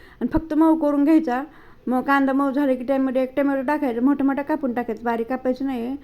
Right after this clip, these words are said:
शेवग्याची शेंग टाकली, लाल भोपळा आणि गाजर घेतलेले. आपल्या आवडीप्रमाणे कोणत्याही भाज्या वापरू शकतो, जे आपल्याकडे असतील ते. थोडंसं मीठ टाकायचं, फक्त भाज्यांपुरतं मीठ टाकायचं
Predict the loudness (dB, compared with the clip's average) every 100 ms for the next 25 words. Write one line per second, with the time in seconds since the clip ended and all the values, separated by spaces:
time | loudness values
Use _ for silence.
0 | -18 -20 -20 -14 0 4 4 2 0 0
1 | 0 0 -2 -2 -2 -6 -10 -20 -20 -20
2 | -20 -20 -20 -8 0 2 2 0 2 0
3 | -2 -8 -16 -20 -20 -20 -20 -20 -20 -20
4 | -20 -20 -10 -4 2 4 4 4 2 2
5 | 0 -2 0 4 4 2 0 0 0 0
6 | 0 0 0 2 2 4 2 0 -6 -6
7 | -8 -8 -8 -4 -6 -4 -6 -4 -6 -4
8 | -6 -4 -6 -8 -14 -20 -4 -2 0 0
9 | 0 2 2 2 0 -4 -2 2 4 4
10 | 2 0 0 0 0 -2 -2 -4